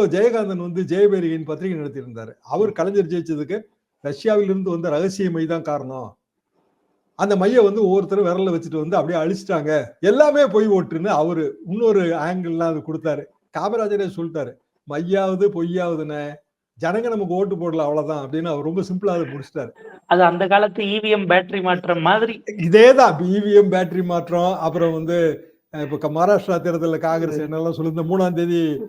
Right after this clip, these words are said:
Speaker 1: நாளைக்கு தானே, மூணாம் தேதி, நாளைக்கு
Speaker 2: ஆமா.
Speaker 1: வந்து, அஹ்,
Speaker 2: தேர்தல்
Speaker 1: தேர்தல்
Speaker 2: ஆணையம்.
Speaker 1: ஆணையம் கூப்பிட்டு பேச போகுது. இதெல்லாம் பார்க்கும்போது எனக்கு பழைய ஞாபகம் எல்லாம் வருங்க.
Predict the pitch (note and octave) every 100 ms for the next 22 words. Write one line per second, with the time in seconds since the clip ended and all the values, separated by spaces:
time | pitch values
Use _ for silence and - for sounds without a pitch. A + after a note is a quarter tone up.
0 | - - D#3 F#3 E3 D3+ D3 F#3 D#3+ F3
1 | D#3+ E3+ E3 E3+ F#3 E3 E3 F#3+ F3 D#3+
2 | D#3+ _ _ E3 D#3 D3 C#3+ C#3 C3+ B2+
3 | B2 A#2+ G3+ G3+ F3 E3 E3 D#3+ D3+ G#3+
4 | F3 F#3 F3 F#3+ F#3+ D3 D#3+ E3+ - D#3+
5 | G3 A#3 A3 A3 G#3 A3+ C4 A#3+ A#3+ A3+
6 | A#3+ A#3+ A#3+ C4 B3+ B3+ A3+ A#3